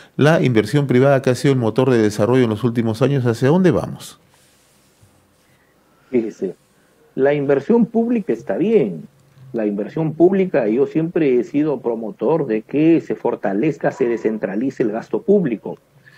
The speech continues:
Speaker 2: Pero a ello se debe agregar que la forma de generar recursos, ¿no? empleo y reactivar el crecimiento económico de manera sostenible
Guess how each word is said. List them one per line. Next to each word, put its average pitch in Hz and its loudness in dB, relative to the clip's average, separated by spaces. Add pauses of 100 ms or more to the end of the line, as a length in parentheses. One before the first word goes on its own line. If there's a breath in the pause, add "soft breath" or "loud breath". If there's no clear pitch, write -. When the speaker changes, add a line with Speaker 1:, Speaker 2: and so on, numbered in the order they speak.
(560 soft breath)
Speaker 2:
Pero 139 4
a 151 4
ello 226 6
se - 0
debe 160 2
agregar 131 -2 (240)
que 127 -2
la 120 -4
forma 190 4
de 156 4
generar 143 -2
recursos, 156 0 (100)
¿no? 113 -10
empleo 135 0
y 131 -2
reactivar 123 -4
el 156 0
crecimiento 139 -4
económico 135 -2
de 120 -2
manera 131 -2
sostenible 139 -4